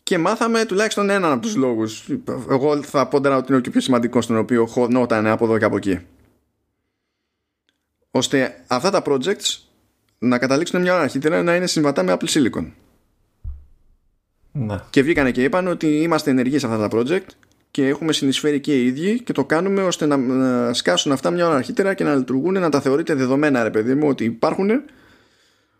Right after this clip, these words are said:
Speaker 1: ως εργαλεία και τα λοιπά σε, σε Apple Silicon.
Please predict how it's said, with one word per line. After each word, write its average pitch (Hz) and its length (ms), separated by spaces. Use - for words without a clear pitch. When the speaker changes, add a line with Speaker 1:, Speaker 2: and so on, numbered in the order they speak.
Speaker 1:
ως 127 200
εργαλεία 117 480
και 107 200
τα 110 140
λοιπά 247 320
σε, 156 960
σε 180 200
Apple 170 80
Silicon. 107 380